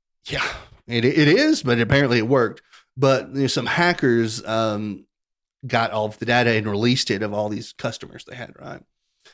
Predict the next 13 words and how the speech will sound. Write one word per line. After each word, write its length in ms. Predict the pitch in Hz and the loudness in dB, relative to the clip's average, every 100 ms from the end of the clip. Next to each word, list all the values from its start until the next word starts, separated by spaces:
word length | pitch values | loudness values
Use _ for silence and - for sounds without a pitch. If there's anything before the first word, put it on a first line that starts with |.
| _ _ _ _ _ | _ _ _ _ _
Well, 120 | 127 | 0
one 100 | 160 | 2
of 80 | 240 | 4
their 100 | 285 | 2
customers 540 | - 320 - 147 139 127 | 2 2 2 2 2 2
was 120 | 117 | 0
Josh 280 | 117 107 113 | 0 0 0
Duggar. 360 | 113 95 98 - _ _ _ _ _ _ _ _ _ _ _ _ _ _ _ _ _ _ _ _ | -2 -2 -12 -20 _ _ _ _ _ _ _ _ _ _ _ _ _ _ _ _ _ _ _ _
And 240 | - - 131 | -2 0 0
at 100 | 120 | 0
that 220 | 156 - | -4 -4
point, 540 | - 117 117 131 - - _ _ _ - | -4 -2 -2 -4 -10 -14 _ _ _ -4
um, 580 | 120 113 110 107 107 | 0 2 2 -2 -8